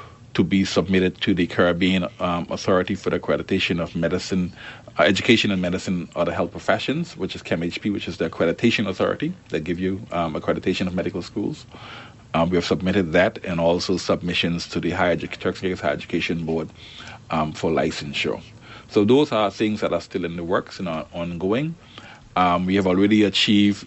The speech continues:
uh, de-, detailed design permission from, from planning. Um, and we'll be looking hopefully to get our building permit,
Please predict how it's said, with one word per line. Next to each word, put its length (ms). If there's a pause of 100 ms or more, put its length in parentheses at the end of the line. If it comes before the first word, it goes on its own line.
(120)
uh, 420 (800)
de-, 120 (120)
detailed 460
design 380
permission 440
from, 340
from 200
planning. 400 (580)
Um, 520
and 280
we'll 120
be 120
looking 380
hopefully 440
to 100
get 260
our 180
building 580
permit, 440